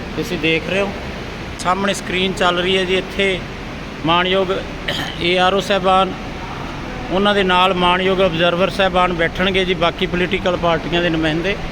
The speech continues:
ਸਾਹਮਣੇ ਤੁਹਾਨੂੰ ਦਿਖਾਉਣੇ ਆ ਜੀ। ਇੱਥੇ ਸਾਡਾ ਰਿਜ਼ਲਟ ਹੈ ਜਿਹੜਾ ਡਿਜੀਟਲ ਹੋਏਗਾ, ਨਾਲ ਨਾਲ ਅਪਡੇਟ ਹੋਏਗਾ। ਆ ਦੇਖੋ ਤੁਹਾਡੇ ਸਾਹਮਣੇ ਸਕਰੀਨ ਆ ਗਈ ਹੈ ਜੀ,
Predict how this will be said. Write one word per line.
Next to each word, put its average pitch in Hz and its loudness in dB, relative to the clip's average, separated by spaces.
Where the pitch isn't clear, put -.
ਸਾਹਮਣੇ 208 6
ਤੁਹਾਨੂੰ 202 4
ਦਿਖਾਉਣੇ 190 6
ਆ 208 8
ਜੀ। 202 4
ਇੱਥੇ 185 4
ਸਾਡਾ 196 8
ਰਿਜ਼ਲਟ 190 6
ਹੈ 214 8
ਜਿਹੜਾ 196 10
ਡਿਜੀਟਲ 196 6
ਹੋਏਗਾ, 190 8
ਨਾਲ 185 8
ਨਾਲ 208 10
ਅਪਡੇਟ 202 4
ਹੋਏਗਾ। 196 8
ਆ 185 6
ਦੇਖੋ 185 4
ਤੁਹਾਡੇ 190 4
ਸਾਹਮਣੇ 190 6
ਸਕਰੀਨ 190 4
ਆ 175 8
ਗਈ 190 4
ਹੈ 196 6
ਜੀ, 185 2